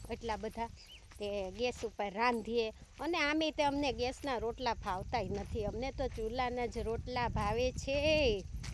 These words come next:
તો બળતણ તો લાવવા જ પડશે, તો આપણે જઈએ છીએ બળતણ લેવા.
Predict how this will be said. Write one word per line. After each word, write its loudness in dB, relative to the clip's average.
તો 6
બળતણ 8
તો 2
લાવવા 8
જ 0
પડશે, 4
તો 0
આપણે 2
જઈએ 2
છીએ -2
બળતણ 8
લેવા. 4